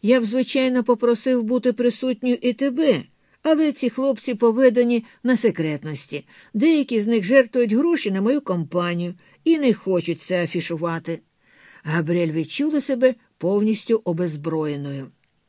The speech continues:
«Але ж це незаконно». Незаконно? Цілком законно, чорт забирай,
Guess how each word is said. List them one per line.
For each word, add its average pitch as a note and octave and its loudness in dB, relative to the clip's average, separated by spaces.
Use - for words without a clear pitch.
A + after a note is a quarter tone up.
«Але F3+ 0
ж - -8
це G3+ -2
незаконно». F3 -2
Незаконно? F3 -4
Цілком A3+ 0
законно, F#3 -4
чорт E3+ -6
забирай, E3 -4